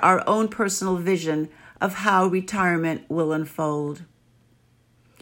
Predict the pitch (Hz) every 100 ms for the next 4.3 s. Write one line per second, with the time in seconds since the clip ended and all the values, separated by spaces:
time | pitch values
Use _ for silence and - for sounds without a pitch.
0 | - - - - 311 320 302 294 269 233
1 | 190 165 165 208 208 226 226 214 196 240
2 | 240 226 214 185 214 - - 143 214 -
3 | 247 233 180 165 233 214 233 220 208 190
4 | 208 196